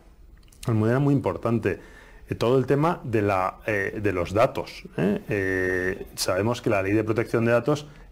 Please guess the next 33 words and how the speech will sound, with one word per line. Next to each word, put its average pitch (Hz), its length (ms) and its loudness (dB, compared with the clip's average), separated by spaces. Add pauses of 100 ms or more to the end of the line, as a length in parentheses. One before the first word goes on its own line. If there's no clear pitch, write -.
es 104 140 0
muy 117 160 4
estricta 123 640 0
y 113 100 -2
tenemos 101 380 -2
que 143 60 2
estar 107 280 -2
seguro 139 500 2 (380)
de 107 140 2
que 107 100 -2
nuestro 107 460 -2
hospital 104 640 -2 (680)
está 117 800 0 (320)
al 104 500 0
tanto 127 640 2
de 104 220 -2
que 101 100 -4
estamos 120 500 -2
haciendo 131 640 0
estas - 480 -2 (100)
llamadas, 95 600 0
que - 100 -2
es 110 40 2
lo 113 100 -2
que 123 60 0
empezamos 107 540 -2
haciendo 113 540 0 (320)
cuando 101 240 0
surgió 101 340 0
todo 117 140 2
lo 120 260 2
del 127 220 2
covid 139 260 2